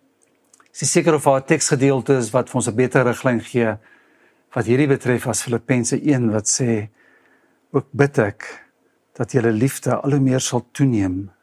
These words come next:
in begrip en fyn aanvoeling,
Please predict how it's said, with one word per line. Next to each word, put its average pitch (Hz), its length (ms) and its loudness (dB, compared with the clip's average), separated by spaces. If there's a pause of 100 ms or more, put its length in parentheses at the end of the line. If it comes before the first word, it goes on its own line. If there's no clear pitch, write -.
(120)
in 127 100 -6
begrip - 600 -6 (640)
en 120 100 -10
fyn 127 420 0
aanvoeling, 110 600 -10